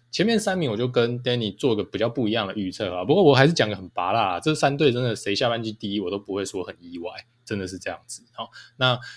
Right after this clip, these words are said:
呃，第三名，呃，我，我其实给的是中信啊，好，我其实给的是中信。好，那，呃，为什么呢？因为我，我觉得在三队我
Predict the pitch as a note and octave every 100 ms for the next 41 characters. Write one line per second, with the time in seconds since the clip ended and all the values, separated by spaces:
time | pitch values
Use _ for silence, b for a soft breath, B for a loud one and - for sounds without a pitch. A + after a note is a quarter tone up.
0 | B - G#2+ G#2 F3+ E3 E3 C3 G#2 G#2
1 | - _ B2 G#2+ G2 G#2 G2+ G2 G#2+ G2+
2 | - A#2 A2+ A#2+ G2+ F2 F2+ - - G#2
3 | F#2+ F2+ _ _ _ - _ _ A2 G#2+
4 | A2 B2 - - - _ _ _ _ -
5 | F#2+ F2+ A2+ A#2+ E2+ E2 G2 F2 D#2+ -
6 | F#2+ F2+ - G2 G2 A#2 A#2+ B B B
7 | B A2+ G#2 G2 G2 F#2+ F2+ F#2 _ _
8 | _ _ _ F#3 C#3 - F2+ F2 F#2+ F2+
9 | G2 C#3 D3 C#3+ A#2+ G#2 A2+ C#3+ - _
10 | A#2 A2+ G#2+ D#3 F3 D#3 D3 C#3 D3 B2+
11 | A2+ F#2+ F#2